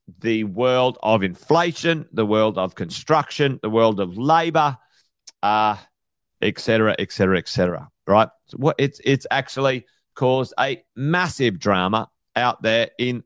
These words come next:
the world of delivering this stuff. And, uh, sadly, we've seen a bit of a disaster. Well, not even a bit, an absolute disaster play out in the construction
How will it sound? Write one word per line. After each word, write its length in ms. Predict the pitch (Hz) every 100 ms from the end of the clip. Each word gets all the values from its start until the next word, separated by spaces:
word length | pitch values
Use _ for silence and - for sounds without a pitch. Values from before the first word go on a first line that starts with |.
| _
the 100 | 101
world 320 | 101 107 107
of 180 | 95 90
delivering 680 | - 95 113 135 147 147 139 _
this 320 | 92 123 123
stuff. 360 | - - 190 202 _ _ _ _ _ _ _ _ _
And, 400 | 104 104 101 101
uh, 160 | 110 101
sadly, 640 | - 123 120 117 113 104 -
we've 240 | 110 104
seen 380 | - 104 104 - _ -
a 160 | 87 -
bit 140 | - 110
of 100 | 101
a 40 |
disaster. 580 | 90 90 90 90 87 - -
Well, 240 | - 117 113
not 240 | 135 143
even 200 | 123 101
a 60 | 85
bit, 280 | - 101 -
an 120 | 98 -
absolute 1040 | 120 131 127 - - 117 110 104 104 -
disaster 960 | - 92 82 90 113 143 151 - - - -
play 360 | - 95 92
out 200 | 90 98 -
in 160 | 104 95
the 80 | 90
construction 720 | 92 85 - 104 - 101 98